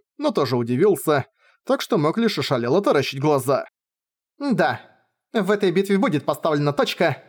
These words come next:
после победы Героя Щита Самы. Сука долго ловила людей в свои капканы и радовалась этому. Когда ей угрожала опасность, она убегала, сваливая ответственность на других,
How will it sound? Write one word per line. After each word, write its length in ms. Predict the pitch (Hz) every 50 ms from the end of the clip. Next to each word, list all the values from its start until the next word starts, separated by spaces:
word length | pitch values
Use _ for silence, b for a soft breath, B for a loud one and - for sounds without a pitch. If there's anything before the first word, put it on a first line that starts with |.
| _ _ _ _
после 300 | - 359 240 - 240 214
победы 400 | 208 - 143 131 151 226 269 330
Героя 320 | 302 320 180 156 160 196
Щита 320 | 202 - - 277 196 156 143
Самы. 360 | - 185 175 170 160 135 - - - _ _ _ _ _ _ _ _ _
Сука 440 | _ - - - - 277 - - 220
долго 320 | 180 220 269 233 147 135
ловила 360 | 135 127 127 127 131 135 135 135
людей 300 | 131 131 127 143 156 143
в 80 | 127
свои 220 | - - 135 131 127
капканы 480 | - 123 - - - 156 170 151 131
и 20 | 123
радовалась 540 | 120 175 226 214 175 156 156 151 - -
этому. 420 | 175 165 - 156 147 143 143 135 - - _ _ _ _ _ _
Когда 240 | - 131 160 254
ей 120 | 285 254 208
угрожала 480 | 170 147 156 151 135 190 185 147 131
опасность, 500 | 123 - - 254 247 - 208 170 - -
она 160 | 147 156 185 175
убегала, 600 | 147 127 135 127 135 208 240 190 165 151 135 120 - _ _
сваливая 560 | - - - 196 262 269 220 185 156 151 143
ответственность 500 | 135 135 143 180 180 - 156 147 131 -
на 80 | 147 123
других, 440 | 127 131 127 156 240 208 - -